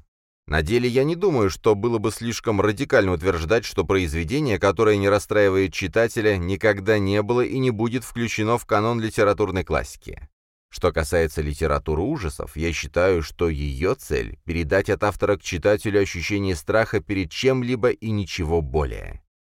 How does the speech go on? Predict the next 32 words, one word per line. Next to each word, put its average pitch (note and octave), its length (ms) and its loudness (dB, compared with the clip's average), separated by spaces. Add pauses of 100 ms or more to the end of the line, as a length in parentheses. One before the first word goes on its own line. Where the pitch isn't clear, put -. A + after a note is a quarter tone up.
Я F#2+ 140 2
не C3 80 2
могу G3+ 340 4
оправдать D3 640 4
эту B2+ 200 0
цель D3 320 0
как B2+ 220 2
особо B2 380 0
похвальную A#2+ 760 2
или A#2 300 -2
психологически A#2 840 -2
здоровую. E2+ 840 0 (440)
Но E2 160 0
я D#2+ 200 2
могу D#2 420 0
засвидетельствовать, F#2 920 -4
что - 240 -2
стремление G#2 720 0
следовать F#2+ 600 2
этой F#2 300 0
цели C#3+ 340 0
проистекает A#2+ 640 0
из A#2 100 -4
столь C3+ 240 2
же A#2 200 -2
сильного C#3 600 0
и - 140 -4 (160)
искреннего A2+ 420 0
порыва, A2+ 380 2
сколь G#2 300 2
и F#2 40 2
тот, - 400 -4